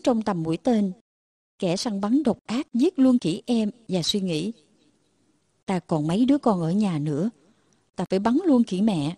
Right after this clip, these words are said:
để đem thịt về cho chúng." Khi đã hạ sát ba mẹ con khỉ, anh ta mang cả ba xác khỉ trên một đòn gánh và về nhà. Trong lúc ấy,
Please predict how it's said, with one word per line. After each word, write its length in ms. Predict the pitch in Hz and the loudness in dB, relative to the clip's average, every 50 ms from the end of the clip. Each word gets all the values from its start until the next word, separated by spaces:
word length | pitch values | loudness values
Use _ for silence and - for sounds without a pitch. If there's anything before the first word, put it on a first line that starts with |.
| _ - | _ -4
để 120 | 202 240 | -2 0
đem 180 | 233 240 220 214 | 2 2 0 0
thịt 160 | - 196 - _ | -2 -4 -4 _
về 200 | - 190 175 160 | 0 0 0 0
cho 160 | 151 - 208 208 | 0 0 -2 -2
chúng." 240 | - - 226 247 320 - _ _ _ _ _ _ _ _ _ _ _ _ _ _ _ _ _ _ _ _ _ _ _ _ | 0 0 2 0 0 0 _ _ _ _ _ _ _ _ _ _ _ _ _ _ _ _ _ _ _ _ _ _ _ _
Khi 300 | - 233 226 214 202 202 | -2 0 2 2 2 0
đã 140 | 190 175 180 | 0 0 -2
hạ 260 | 202 233 240 190 151 | -2 -2 -2 -2 -2
sát 280 | 160 - - 208 294 - | -2 -2 -4 -6 -4 -2
ba 180 | 254 254 226 220 | -2 0 0 0
mẹ 140 | 196 175 | 0 -2
con 220 | 170 - - 214 208 | -4 -2 -2 -4 -2
khỉ, 340 | - 202 180 147 151 202 247 - _ _ _ _ _ _ _ | -2 -2 0 0 -2 -4 -6 -8 _ _ _ _ _ _ _
anh 200 | - - 208 196 | -4 -2 -2 -2
ta 300 | 190 - 196 190 185 175 | 0 -2 -2 -2 -2 -2
mang 300 | 180 175 208 233 226 226 | -2 -2 -2 0 0 -2
cả 180 | 220 - 160 180 | -2 -2 -2 -2
ba 200 | 220 240 226 220 | 0 0 -2 -2
xác 240 | - - 285 - - | -2 -4 -6 -6 -4
khỉ 280 | - 190 151 147 202 - - | -2 0 0 0 -2 0 2
trên 160 | 269 226 214 | 2 2 2
một 100 | 196 170 - | 2 -2 -2
đòn 180 | - 175 151 147 | -2 -2 -2 -2
gánh 260 | 151 175 185 220 285 427 - _ | -2 0 0 0 0 0 -4 _
và 160 | - 190 175 165 156 | -4 -2 -2 -2 -2
về 140 | 175 170 156 | 0 0 0
nhà. 320 | 147 156 165 165 156 147 147 - _ _ _ _ _ _ _ _ _ _ _ _ _ _ _ _ _ _ _ _ _ _ _ _ _ _ _ | 2 0 0 0 -2 -4 -6 -10 _ _ _ _ _ _ _ _ _ _ _ _ _ _ _ _ _ _ _ _ _ _ _ _ _ _ _
Trong 220 | - 202 185 175 175 | -2 0 0 0 0
lúc 200 | 196 247 - - | 0 0 0 -2
ấy, 260 | 185 196 220 277 | -2 -2 0 -2